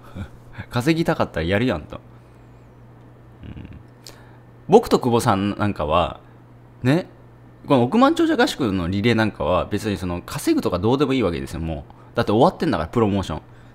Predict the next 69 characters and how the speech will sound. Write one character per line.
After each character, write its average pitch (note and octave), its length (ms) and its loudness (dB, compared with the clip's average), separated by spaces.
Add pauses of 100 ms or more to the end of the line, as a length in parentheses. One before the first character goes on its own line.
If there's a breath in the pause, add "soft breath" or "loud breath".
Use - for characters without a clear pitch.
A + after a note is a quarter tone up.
ね、 D3 100 0
プ E3+ 120 0
ロ A3 80 4
モ A#3+ 100 2
ー A3 40 0
シ G3+ 60 0
ョ - 20 2
ン - 40 -2
終 E3 60 0
わ G3+ 60 4
り A3 60 -2
ま G#3+ 100 0
し - 60 -4
た - 60 -6
よ - 60 -10
ね。 - 140 -14 (1000)
<laughs> - 1040 -20
こ F#3 100 0
れ G3+ 60 8
は F#3 100 8
も B2+ 180 4
う - 40 2
億 B2+ 140 -4
万 A#3 200 0
長 A#3 180 2
者 G#3 120 2
合 G3+ 140 0
宿 - 240 0
を - 160 2
売 G3 120 0
る C4+ 120 0
た B3+ 180 0
め B3+ 120 4
に、 - 180 -2 (260 loud breath)
億 E3+ 240 2
万 A#3+ 220 2
長 A3+ 280 0 (160)
者 A3 360 2
合 G#3+ 160 0
宿 A#2+ 300 -2
の G2 140 0
セ A3+ 240 2
ー F3+ 40 0
ル C3 80 0
ス - 120 -10
す A2 100 -4
る C3 80 -2
た C#3 140 0
め A#2+ 100 0
に、 E2 180 -6 (380 loud breath)
え F#2+ 200 -2
ー、 - 20 -6
集 G#3 260 -2
客 A2+ 220 -2
す C#3+ 100 -2
る F3 80 2
た A3 140 0
め G#3 100 0
に C#3+ 120 2
こ A2+ 100 0
の G2+ 100 0
リ F#2+ 80 -2
レ G#2 180 0
ー - 20 0
が F#2+ 60 -2
始 F#2 220 -4
ま G#2 100 2
っ - 40 -4
て、 - 320 0